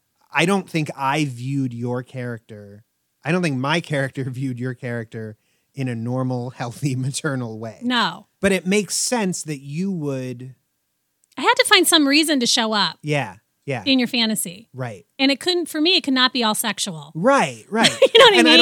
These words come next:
Speaker 1: don't think, I don't think
Speaker 2: I don't think it was for him either.
Speaker 1: Yeah, right. That he needed someone to just tell him what to
Speaker 2: Yeah.
Speaker 1: do. Like, yeah.
Speaker 2: I mean, I think that that character in that, I mean, that show,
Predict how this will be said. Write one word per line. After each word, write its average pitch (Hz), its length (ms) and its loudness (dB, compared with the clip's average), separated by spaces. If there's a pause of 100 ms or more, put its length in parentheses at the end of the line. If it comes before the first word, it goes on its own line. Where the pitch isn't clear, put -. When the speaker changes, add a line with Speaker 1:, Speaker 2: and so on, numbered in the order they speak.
Speaker 1:
don't 403 100 0
think, 170 260 -2
I 185 100 -2
don't 180 180 -4
think 175 100 2
Speaker 2:
I 165 40 6
don't 330 100 4
think 294 140 0
it 285 40 -2
was 269 200 0
for 254 120 -4
him 233 200 2
either. 214 200 2
Speaker 1:
Yeah, 127 440 -4
right. 127 420 -4
That 147 140 -2
he 151 180 -2
needed 143 480 -2
someone 131 320 -4
to 120 60 -4
just 120 260 -10
tell 123 200 -10
him 120 160 -4
what 117 140 -10
to 120 140 -12
Speaker 2:
Yeah. 127 460 -4
Speaker 1:
do. 139 40 -16
Like, 113 360 -12 (260)
yeah. 143 140 -8
Speaker 2:
I 262 60 -2
mean, 262 200 0
I 262 120 0
think 320 340 -8
that 254 220 -4
that 240 200 -2
character 262 460 -10
in 220 80 -2
that, 214 200 -6
I 254 40 -14
mean, 269 160 -2
that 339 180 -6
show, 254 400 -4